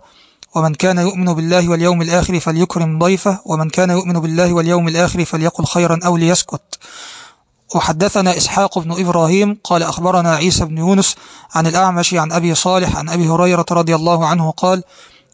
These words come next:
قال رسول الله صلى الله عليه وسلم بمثل حديث أبي حصين،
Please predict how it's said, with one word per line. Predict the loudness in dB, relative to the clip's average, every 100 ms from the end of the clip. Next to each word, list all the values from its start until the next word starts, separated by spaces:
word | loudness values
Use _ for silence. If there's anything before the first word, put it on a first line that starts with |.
| -10
قال | -2 0 0
رسول | 0 0 0
الله | 0 2 2
صلى | 2 2 -2
الله | 0 0 2 2
عليه | 2 2
وسلم | 2 2 2 2 2 0
بمثل | 0 -2 0 0 -4
حديث | -2 -2 0 0
أبي | 0 0
حصين، | 0 0 2 2